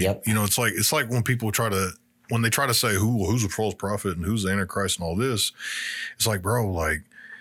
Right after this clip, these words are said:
Speaker 2: you're looking at it totally wrong. It, the Antichrist is not gonna, he, he's not gonna look like, um, a,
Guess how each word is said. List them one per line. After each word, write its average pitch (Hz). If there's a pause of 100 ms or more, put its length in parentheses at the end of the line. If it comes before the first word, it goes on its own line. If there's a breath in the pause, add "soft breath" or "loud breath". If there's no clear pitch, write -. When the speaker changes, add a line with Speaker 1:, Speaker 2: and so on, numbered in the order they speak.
(340 loud breath)
Speaker 2:
you're 98
looking 120
at 98
it 87
totally 110
wrong. 90 (100)
It, 113 (460)
the 110
Antichrist 131
is 101
not 107
gonna, 95 (360)
he, 131 (180)
he's 110
not 160
gonna 131
look 117
like, 90 (140)
um, 82 (240)
a, 87